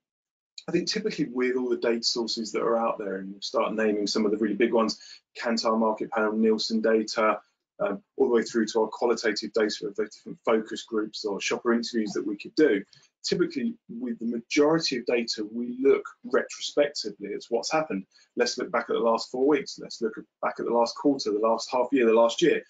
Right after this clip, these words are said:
So we're always looking back at our data. And again, another one for people to kind of take away the concept of actually, why not look forward and do what we class as future forecasting?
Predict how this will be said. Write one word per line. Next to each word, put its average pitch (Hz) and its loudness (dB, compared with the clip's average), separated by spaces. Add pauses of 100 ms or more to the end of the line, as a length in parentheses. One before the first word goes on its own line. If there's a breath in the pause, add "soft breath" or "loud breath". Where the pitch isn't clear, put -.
(240 soft breath)
So 135 -8
we're 160 2
always 220 0
looking 160 0
back 147 0
at - -2
our 107 0
data. 101 -6 (840)
And 143 -2
again, 151 2
another 180 2
one 175 2
for - -20 (340)
people 139 -4
to - -12
kind 135 -8
of 120 -10
take 139 -4
away 123 4
the 117 -2
concept 143 0
of 131 -2
actually, 139 0 (360)
why 190 2
not - 0 (180)
look 143 2
forward 143 4
and 120 -4
do 151 4 (180)
what - 0
we 156 4
class 147 0
as - -4
future - 0
forecasting? - 0